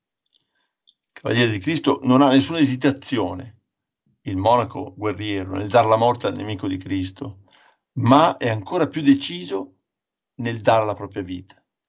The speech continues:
nell'affrontare la morte con sprezzo del pericolo.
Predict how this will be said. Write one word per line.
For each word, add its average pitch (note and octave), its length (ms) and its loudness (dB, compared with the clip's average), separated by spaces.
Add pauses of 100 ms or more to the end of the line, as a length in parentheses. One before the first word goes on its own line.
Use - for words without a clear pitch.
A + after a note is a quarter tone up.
(440)
nell'affrontare A#2 640 -2
la C3 100 -2
morte G2 460 -4
con A#2 180 -6
sprezzo - 480 0
del - 140 -8
pericolo. - 520 -8